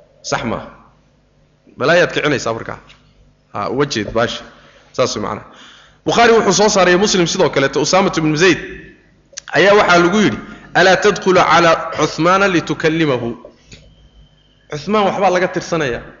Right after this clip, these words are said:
Ee, intaad u gasho, maad la hadashid Cuthmaan. Cuthmaan maad arrintiisa ka hadashid baa le. Markaasaa wuxuu yidhi, "Atarawna annii laa ukallimuhu ilaa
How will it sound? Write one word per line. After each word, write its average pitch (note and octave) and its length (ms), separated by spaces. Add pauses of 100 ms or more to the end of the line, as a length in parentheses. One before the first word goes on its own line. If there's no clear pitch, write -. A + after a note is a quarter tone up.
(640)
Ee, F3+ 120
intaad G3+ 380
u A3 80
gasho, F3 340
maad E3+ 160
la G3+ 100
hadashid F3 340
Cuthmaan. C#3 360
Cuthmaan F3+ 320
maad E3+ 180
arrintiisa D#3+ 380
ka D#3 120
hadashid C3+ 280
baa G#2+ 100
le. A2 80 (460)
Markaasaa E3+ 360
wuxuu F3 200
yidhi, D#3 120
"Atarawna E3 580
annii E3+ 300
laa F3+ 160
ukallimuhu D3+ 680 (600)
ilaa F3+ 320